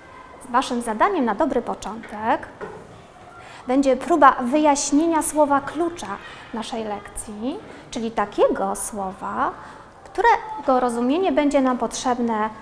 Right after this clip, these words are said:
w dalszej pracy. Za chwilę rozdam wam karteczki samoprzylepne i chciałabym, żebyście spróbowali wyjaśnić, co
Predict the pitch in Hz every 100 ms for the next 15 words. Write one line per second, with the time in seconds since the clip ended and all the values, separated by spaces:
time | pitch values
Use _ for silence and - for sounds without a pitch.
0 | - 208 202 202 - 208 214 - 226 185
1 | - - - - - - - - - -
2 | - 247 226 - - 403 226 208 - -
3 | - - - - - - 339 302 262 262
4 | 254 254 254 302 311 - 214 220 - 277
5 | 294 285 269 220 202 - 214 214 233 311
6 | - - - - - 349 440 392 311 294
7 | 247 277 269 - 254 254 - 277 269 294
8 | 277 247 320 427 415 - 202 196 - -